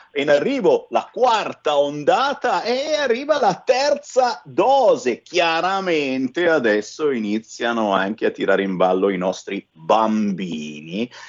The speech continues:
e quindi, eh, lo stesso figliuolo, eh, con speranza e con quell'altera ancora, ha detto che, eh, i pediatri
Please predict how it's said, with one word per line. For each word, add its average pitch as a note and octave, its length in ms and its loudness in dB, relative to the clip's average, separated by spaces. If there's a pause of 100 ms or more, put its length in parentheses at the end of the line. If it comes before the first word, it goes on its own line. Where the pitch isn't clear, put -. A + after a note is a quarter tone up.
e G#2 180 2
quindi, A2+ 580 4 (160)
eh, F2+ 300 0
lo E2+ 120 2
stesso - 480 -2
figliuolo, F2+ 1000 0 (140)
eh, G#2 160 -2
con G#2 220 -8
speranza G#2+ 880 -2
e G2+ 80 -2
con A2 200 -4
quell'altera A#2 640 0
ancora, A#2 640 0 (180)
ha A#2+ 140 -2
detto A#2+ 320 -2
che, B2 280 4
eh, A#3 380 4
i A#3+ 160 0
pediatri F#3 720 0